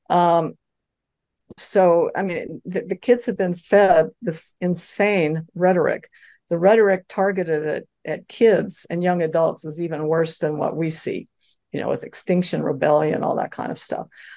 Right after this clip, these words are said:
Um, so, you know, they, they just don't have the critical faculties at this point to evaluate it. And a lot of them are depressed and upset and whatever. But, <laughs>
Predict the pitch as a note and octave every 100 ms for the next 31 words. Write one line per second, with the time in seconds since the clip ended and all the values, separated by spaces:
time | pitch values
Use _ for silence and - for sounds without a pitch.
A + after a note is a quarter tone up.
0 | _ - F3 E3+ E3 - - A2+ F#3 -
1 | F#3 F#3 F3+ - _ _ _ _ _ _
2 | _ _ _ _ _ _ _ _ _ _
3 | _ _ _ _ _ - F3+ F#3 D#3+ D#3+
4 | F3 F3+ E3+ F3 F#3 F#3 F#3+ - F#3+ E3
5 | - F3+ F3 F3 - F#3+ - D#3 D3 -
6 | - D3+ - D3+ D#3 - - - F3 A#3+
7 | G#3 - - - - E3 E3 F3+ A3+ F3+
8 | E3 D3+ D#3 - - - - - - -
9 | - - - G#2 - - - - - D#3+
10 | D#3+ D#3+ G#3 E3+ - - - - _ -
11 | E3+ F3 E3+ - _ _ -